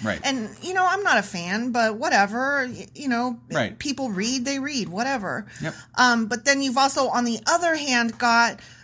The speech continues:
Speaker 2: classics like To Kill a Mockingbird,
Speaker 1: Right.
Speaker 2: which are historically important for, in our country.
Speaker 1: Yeah.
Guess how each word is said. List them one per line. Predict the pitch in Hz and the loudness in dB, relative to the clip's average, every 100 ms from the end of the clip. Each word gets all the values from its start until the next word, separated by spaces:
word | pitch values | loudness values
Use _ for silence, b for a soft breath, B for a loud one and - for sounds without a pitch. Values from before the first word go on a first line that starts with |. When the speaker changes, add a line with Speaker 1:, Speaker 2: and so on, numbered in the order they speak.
| B | B
Speaker 2:
classics | - 294 302 294 277 262 - | -2 2 2 2 -2 -4 -8
like | 233 254 247 233 | -2 0 0 -2
To | 269 | -6
Kill | - 277 240 | -6 -2 0
a | |
Mockingbird, | 233 262 247 196 180 82 - 196 - | 2 0 -2 -4 -6 -8 -10 -12 -6
Speaker 1:
Right. | 95 90 - | -4 -4 -2
Speaker 2:
which | 247 240 - - | -2 2 0 2
are | 254 262 254 | 4 6 4
historically | 254 254 - 262 262 247 240 233 214 | 0 -4 -4 -2 0 -2 -4 -4 -4
important | 220 208 247 233 190 147 - b b b b - - | -6 -8 -6 -4 -4 -8 -12 b b b b -20 -4
for, | 240 233 226 - - - - - - | 2 4 2 -4 -20 -20 -20 -20 -6
in | 247 254 | 2 6
our | 247 240 | 6 6
country. | 262 247 233 175 135 208 - - | 4 2 2 -4 -4 -6 -10 -8
Speaker 1:
Yeah. | 90 | -8